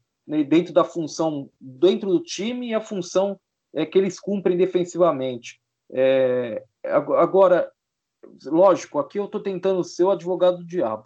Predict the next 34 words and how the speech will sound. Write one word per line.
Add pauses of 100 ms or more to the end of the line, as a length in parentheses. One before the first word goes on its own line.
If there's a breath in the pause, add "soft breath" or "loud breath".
porque (460)
a,
a
tendência
é
você
ter
um (180)
garrafão
desse
e
a
coisa, (580)
é,
ele,
não
é
coisa
não
andar,
mas
isso
é
um (160)
tanto
diferente
do
que
a
N
B
A
prega
hoje.